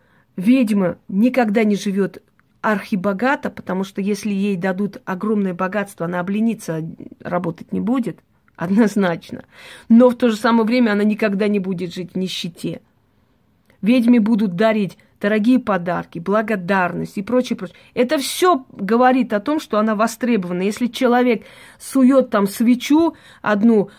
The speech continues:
э, н-, на три-четыре ритуала и говорит: "Это сделать, то сделать", и там нету ни ведьмы, ни колдуна. Не может этого быть. Человек, который востребован,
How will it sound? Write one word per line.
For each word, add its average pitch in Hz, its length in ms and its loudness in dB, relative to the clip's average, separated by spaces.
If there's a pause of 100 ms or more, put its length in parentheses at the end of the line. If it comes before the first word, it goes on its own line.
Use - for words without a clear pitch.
(100)
э, 190 100 -2
н-, 202 240 0
на 226 160 2
три-четыре 233 540 0
ритуала 208 560 2
и 190 180 2
говорит: 220 440 0
"Это 254 240 2
сделать, 208 380 0
то 262 180 2
сделать", 208 240 -2 (200)
и - 160 -6
там 277 320 2
нету 277 280 2
ни 226 140 4
ведьмы, 226 340 0
ни 214 100 0
колдуна. 220 440 0
Не 226 160 4
может 269 380 2
этого 196 240 -4
быть. 196 200 -6
Человек, 247 460 2
который 226 400 0
востребован, 202 960 -2